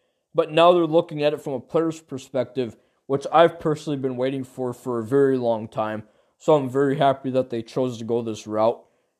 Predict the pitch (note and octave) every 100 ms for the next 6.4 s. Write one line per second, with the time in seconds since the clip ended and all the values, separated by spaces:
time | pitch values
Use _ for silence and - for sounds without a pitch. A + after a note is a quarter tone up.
0 | _ A#2+ A2 A#2+ D3+ F3+ F3+ F3 F3 D#3
1 | D3 - G3 F#3 - B2+ - A2+ - -
2 | C#3 C3+ D#3 D3 C#3 C#3 C3+ C3 F#2 A#2
3 | A#2 F#3+ E3 G2 - _ _ _ _ _
4 | _ _ _ _ - C#3 - D3 D3 C#3
5 | C#3+ C#3 D3 D3+ C3 B2 B2+ A#2+ C3 -
6 | A2+ A2+ C3+